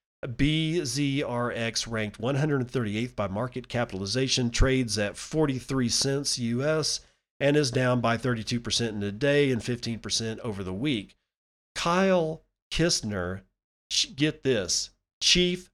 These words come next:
Visionary Officer, or the C V O at B Z X, said that due to a bug in their code, the user was effectively able to increase his balance artificially.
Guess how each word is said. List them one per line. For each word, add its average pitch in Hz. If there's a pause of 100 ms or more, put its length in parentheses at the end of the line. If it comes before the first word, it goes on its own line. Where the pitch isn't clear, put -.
(160)
Visionary 113
Officer, 98
or 107
the 95
C 131
V 120
O 107
at 101
B 113
Z 101
X, 104
said 123
that 107
due 143
to 135
a 104
bug 127
in 123
their 101
code, 101 (600)
the 127
user 143
was 131
effectively 139
able 123
to 120
increase 123
his 95
balance 107
artificially. 90